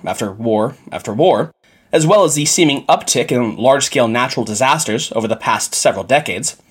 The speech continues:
with seven major droughts and seven major floods recorded between twelve twenty-nine and twelve fifty-nine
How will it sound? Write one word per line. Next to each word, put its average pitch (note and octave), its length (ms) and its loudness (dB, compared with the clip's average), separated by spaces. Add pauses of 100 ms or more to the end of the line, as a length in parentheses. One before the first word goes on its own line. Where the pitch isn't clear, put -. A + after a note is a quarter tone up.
(300)
with A#2 260 -4
seven B2 440 0
major A2+ 220 0
droughts A2+ 380 0
and G2+ 160 -2
seven A#2+ 440 0
major A2 260 -2
floods B2+ 420 0
recorded A2+ 440 -2
between B2+ 360 -2
twelve A#2 260 0
twenty-nine A#2+ 520 -2
and G#2 100 -6
twelve G#2 240 -4
fifty-nine C3+ 520 -2